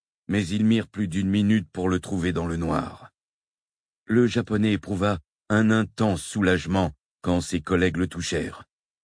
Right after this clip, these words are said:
Ils s'assirent près de lui au sommet du rempart et écoutèrent les discussions qui reprenaient sur les coms. À bord de Newton, O'Toole et Desjardins s'assuraient que l'extinction des soleils ne s'était pas accompagnée d'autres changements.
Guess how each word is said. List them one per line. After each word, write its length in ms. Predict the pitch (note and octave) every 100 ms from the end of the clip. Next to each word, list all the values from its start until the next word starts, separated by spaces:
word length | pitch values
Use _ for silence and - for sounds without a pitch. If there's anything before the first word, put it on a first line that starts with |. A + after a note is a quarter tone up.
| _ _ -
Ils 240 | G2+ F#2
s'assirent 380 | - F#2 - D#2+
près 180 | - E2
de 100 | E2+
lui 280 | F2+ G#2+
au 60 | E2+
sommet 340 | - E2 E2+
du 100 | D2+
rempart 560 | D#2 D#2+ D#2+ G#2 A2 F#2 - _ _ -
et 180 | G#2
écoutèrent 460 | G#2+ - G#2 G#2+ F#2
les 100 | F2+
discussions 720 | E2+ G#2+ - A2 F#2 - A2+
qui 140 | - F2+
reprenaient 400 | F2+ F2+ F#2+ F#2+
sur 180 | -
les 120 | F2+ F2+
coms. 360 | F2 C2+ - - _ _ _ _ _ _
À 140 | - F2+
bord 280 | E2+ F#2 D#2
de 140 | F2
Newton, 580 | E2+ F2+ F2 G2+ G#2+ G2 - _ -
O'Toole 460 | G2+ G2 A2 A2
et 60 | F#2
Desjardins 460 | F2+ F#2+ F#2 F2+ G2
s'assuraient 500 | G#2 F2 G#2 G2+ F2
que 120 | F2
l'extinction 800 | F2+ A2 - - G#2 F2+ - G2
des 140 | F2
soleils 560 | D#2 G2 G2 G2+ G2+ F#2+ - _ _
ne 100 | F#2
s'était 320 | F2+ G2+ F#2
pas 140 | E2 E2
accompagnée 540 | D#2+ E2+ D#2+ E2 F#2
d'autres 320 | D#2+ F2+ -
changements. 500 | D#2+ E2+ F#2 D#2+ D#2